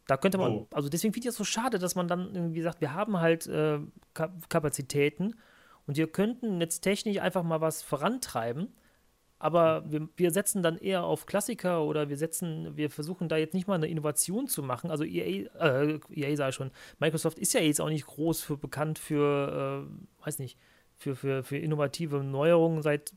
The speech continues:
Speaker 1: Windows fünfundneunzig, also seit Windows gab's ja so nicht mehr viel, außer Zukäufe.
Speaker 2: Ja.
Speaker 1: Ich meine, erinnere mal, wenn ich so an Skype,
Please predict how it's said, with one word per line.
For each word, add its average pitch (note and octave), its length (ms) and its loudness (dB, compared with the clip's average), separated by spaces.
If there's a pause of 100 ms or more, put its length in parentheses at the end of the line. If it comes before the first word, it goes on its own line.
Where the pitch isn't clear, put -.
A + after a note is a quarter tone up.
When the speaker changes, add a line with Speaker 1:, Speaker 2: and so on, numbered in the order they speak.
Speaker 1:
Windows D#3 320 -2
fünfundneunzig, D3 680 -4
also C#3 400 -2
seit C3 220 0
Windows E3+ 280 2
gab's D3+ 260 0
ja D3+ 100 4
so B2 380 0
nicht C3+ 300 -6
mehr B2 120 -6
viel, C#3+ 360 -2 (600)
außer C#3+ 260 0
Zukäufe. C#3+ 600 4
Speaker 2:
Ja. - 40 -4
Speaker 1:
Ich C#3 120 -6
meine, C#3+ 180 -4
erinnere D3 200 0
mal, C3 300 -2
wenn C#3+ 240 -8
ich C3+ 120 -4
so D3 100 0
an B2 180 -2
Skype, C3 380 2